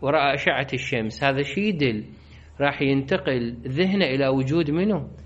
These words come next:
إلى طلوع الشمس. إذا رأى الضوء وانتقل ذهنه إلى طلوع الشمس،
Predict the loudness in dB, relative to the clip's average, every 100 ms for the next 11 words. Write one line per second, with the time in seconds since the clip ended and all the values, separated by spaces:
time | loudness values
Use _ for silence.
0 | -20 -4 2 2 2 2 0 0 0 0
1 | 0 -4 -4 0 4 4 4 4 2 4
2 | 4 6 4 0 -12 -20 -20 -20 -20 -20
3 | -20 -20 -16 -2 0 4 2 6 4 4
4 | 2 4 6 6 6 6 4 4 2 2
5 | 4 4 2 0 -10 -16